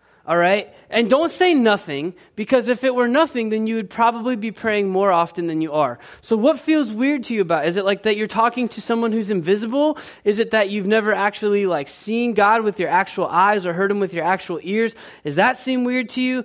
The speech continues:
Or does nothing, like, does nothing seem weird to you? But again, I'm gonna push back on that a little bit, 'cause I don't think that's actually the case.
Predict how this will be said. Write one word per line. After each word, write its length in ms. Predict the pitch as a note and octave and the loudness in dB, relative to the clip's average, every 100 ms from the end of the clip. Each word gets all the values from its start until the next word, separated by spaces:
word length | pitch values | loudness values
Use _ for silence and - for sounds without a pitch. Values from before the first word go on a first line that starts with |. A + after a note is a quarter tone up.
| - - | -8 -8
Or 140 | F3+ G3+ | 0 2
does 180 | G#3+ | 2
nothing, 320 | G#3+ A#3+ - - | 2 0 -2 -6
like, 300 | - C#3 C#3 | -6 -6 -2
does 260 | F#3+ G3 | 0 2
nothing 340 | F#3 D#3+ D#3 C#3 | 0 -2 -4 -8
seem 260 | D#3 D3 | -6 -4
weird 260 | C#3+ C3+ C3 | -2 -4 -8
to 100 | C3+ | -12
you? 60 | |
But 100 | C#3 | -6
again, 320 | E3 F3+ E3+ C3+ | -2 0 0 -2
I'm 140 | D#3 | -2
gonna 160 | F3+ D#3+ | -2 -2
push 240 | G3+ F#3+ | -4 -2
back 260 | F3 F3 G#3 | 0 0 0
on 80 | |
that 140 | A3 A3+ | 0 2
a 40 | |
little 200 | A#3 A#3+ | 2 2
bit, 180 | A3+ A3 | 0 -4
'cause 140 | - | -4
I 40 | D#3 | -2
don't 180 | F#3+ F#3+ | 0 0
think 180 | F#3+ | -2
that's 160 | F3 E3 | 0 0
actually 320 | E3 D#3+ E3+ | -2 -2 -10
the 100 | D3 | -14
case. 340 | - D#3 B2+ | -6 -6 -6